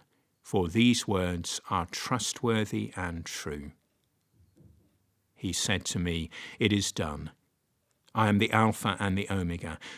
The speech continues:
the beginning and the end. To the thirsty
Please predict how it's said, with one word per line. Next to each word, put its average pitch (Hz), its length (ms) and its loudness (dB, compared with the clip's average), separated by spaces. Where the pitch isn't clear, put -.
the 113 100 6
beginning 123 640 8
and 104 240 4
the 95 200 -2
end. 78 500 -6
To 113 100 0
the 90 120 0
thirsty 127 640 6